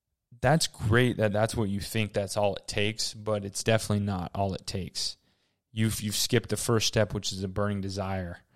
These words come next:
which is knowing how you wanna look and feel. And I, you know, I just did a story on my Instagram <clears throat> talking about this. And I'm telling you that, uh,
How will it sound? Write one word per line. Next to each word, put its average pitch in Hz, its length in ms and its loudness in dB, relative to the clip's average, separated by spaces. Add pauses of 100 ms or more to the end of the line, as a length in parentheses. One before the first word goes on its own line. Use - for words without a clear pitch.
(260)
which 107 260 -4
is 101 160 -2
knowing 104 720 2 (680)
how 120 300 2
you 107 200 0
wanna 101 320 0
look 104 320 0
and 98 140 -6
feel. 95 560 -2 (540)
And 101 540 -2 (120)
I, 117 80 -2
you 113 80 0
know, 104 140 0
I 110 120 2
just 131 240 2
did 127 140 4
a 101 380 2 (440)
story 120 460 2
on 117 140 4
my 110 120 2
Instagram 110 720 0 (280)
<clears throat> - 280 -6
talking 131 320 2
about 98 220 -2
this. 95 300 -10 (1500)
And 110 560 2 (1700)
I'm 110 160 0
telling 123 340 6
you 101 160 4
that, 98 320 2
uh, 95 440 -2